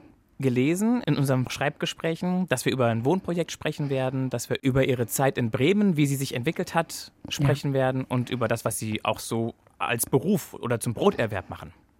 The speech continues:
Speaker 1: Auch das
Speaker 2: Mhm.
Speaker 1: ist spannend und ist, glaub ich, mehr als ein Broterwerb, oder?
Speaker 2: Ja.
Speaker 1: Ist es eine Berufung?
Speaker 2: Ja, ich würde sagen, ja.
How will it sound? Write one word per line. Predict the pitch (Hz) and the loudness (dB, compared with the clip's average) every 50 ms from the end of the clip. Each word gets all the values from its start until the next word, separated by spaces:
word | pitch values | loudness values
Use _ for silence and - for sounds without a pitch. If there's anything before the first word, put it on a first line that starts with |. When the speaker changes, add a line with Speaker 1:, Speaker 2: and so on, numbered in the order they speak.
| _ - 175 151 | _ -6 2 2
Speaker 1:
Auch | 139 135 | 4 4
das | 151 151 - | 4 4 4
Speaker 2:
Mhm. | 180 | 4
Speaker 1:
ist | 220 | 4
spannend | - - - 117 117 113 117 113 - | 4 4 2 2 2 2 -2 -4 -4
und | - 117 110 104 - - - - - - - - - - - - - - - | -4 -6 -6 -6 -8 -10 -14 -14 -18 -20 -20 -20 -20 -20 -20 -20 -20 -16 -6
ist, | - 123 | -6 0
glaub | - 143 135 151 | 2 2 2 2
ich, | - - | 0 0
mehr | 139 139 - - | 0 0 0 -2
als | 90 92 - - | -4 -6 -6 -8
ein | 98 | -8
Broterwerb, | 87 - 90 - 85 85 85 85 85 85 - | -8 -8 -10 -10 -8 -10 -12 -12 -12 -12 -10
oder? | 90 95 135 170 - - _ _ - - | -8 -8 -8 -10 -12 -18 _ _ -20 -14
Speaker 2:
Ja. | - 160 - - _ _ _ _ _ - | -10 -10 -10 -12 _ _ _ _ _ -8
Speaker 1:
Ist | 135 - | -6 -6
es | 160 139 | -2 -2
eine | 151 123 | 0 0
Berufung? | 117 107 110 147 175 - - - 330 - - - - - - - - - _ _ _ _ _ _ _ _ _ _ _ _ | 0 -2 -2 -4 -6 -4 -6 -8 -8 -8 -16 -18 -20 -20 -20 -20 -20 -20 _ _ _ _ _ _ _ _ _ _ _ _
Speaker 2:
Ja, | - - - 139 120 - - - - - - _ _ _ _ - 294 - _ _ _ - | -8 0 0 0 0 0 -6 -10 -18 -20 -20 _ _ _ _ -14 -14 -14 _ _ _ 0
ich | 220 - 254 | 0 2 2
würde | 254 254 269 240 | -2 0 -2 -2
sagen, | - 170 160 170 151 | -2 0 0 0 -2
ja. | 131 123 - - - | -2 -4 -8 -8 -10